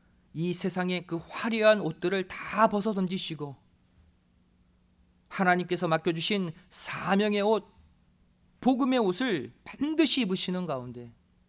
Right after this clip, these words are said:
하나님 앞과 사람 앞에서 절대로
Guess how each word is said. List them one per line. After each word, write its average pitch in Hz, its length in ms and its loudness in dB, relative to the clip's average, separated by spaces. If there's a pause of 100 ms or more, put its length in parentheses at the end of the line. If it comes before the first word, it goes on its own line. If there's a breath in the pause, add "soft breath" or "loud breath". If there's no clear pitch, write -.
(1000)
하나님 165 400 0
앞과 160 460 2
사람 180 300 -2
앞에서 170 540 0 (360 soft breath)
절대로 254 960 0